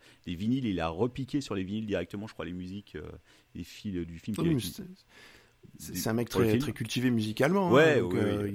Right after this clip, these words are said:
Speaker 2: il,
Speaker 1: même, euh,
Speaker 2: il, c'est une pointure, hein.
Speaker 1: Ouais.
Speaker 2: Et puis, et puis il aime toutes ces, toutes ces années, euh, anciennes un petit peu là. Enfin, anciennes, je dis, voilà.
Speaker 1: Oui.
Speaker 2: <laughs> C'est
Speaker 1: Les
Speaker 2: pas forcément de la modernité, quoi.
Speaker 1: Oui.
Speaker 2: Il aime bien, euh,
Speaker 1: Ouais, les sixties,
Speaker 2: euh,
Speaker 1: les... Euh,
Speaker 2: ouais.
Speaker 1: ouais,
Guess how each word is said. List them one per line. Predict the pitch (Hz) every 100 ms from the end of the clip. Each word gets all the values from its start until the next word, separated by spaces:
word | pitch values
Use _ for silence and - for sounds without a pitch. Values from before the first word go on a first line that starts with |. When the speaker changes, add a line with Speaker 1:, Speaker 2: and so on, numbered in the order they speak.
| 101
Speaker 2:
il, |
Speaker 1:
même, | 82 78
euh, | - - -
Speaker 2:
il, | -
c'est | -
une | 107
pointure, | - 135 214 196
hein. | 147 151 -
Speaker 1:
Ouais. | 92
Speaker 2:
Et |
puis, | 127 123
et | 113
puis | 156
il | 135
aime | 147
toutes | - -
ces, | 123 110
toutes | - -
ces | 107 107
années, | 110 127 127
euh, | 101 98 98 98
anciennes | 101 - 139 139
un | 104
petit | -
peu | - 135
là. | 107 101 95 - - - - -
Enfin, | - - 90
anciennes, | 95 - 95
je | 98
dis, | 101 95 -
voilà. | 107 - - -
Speaker 1:
Oui. | 110 -
Speaker 2:
<laughs> |
C'est | 151 -
Speaker 1:
Les | 143 135 -
Speaker 2:
pas | 139
forcément | - 120 160
de | 131
la |
modernité, | 123 127 127 143 196 180
quoi. | 127
Speaker 1:
Oui. | 107 107
Speaker 2:
Il | 104
aime | 110
bien, | 110 135 139 107
euh, |
Speaker 1:
Ouais, | 98 90
les | 95
sixties, | - 117 - 117 120 117
Speaker 2:
euh, | 95
Speaker 1:
les... | 78 80
Euh, | 80 80 78 82 87
Speaker 2:
ouais. | 110
Speaker 1:
ouais, | 110 101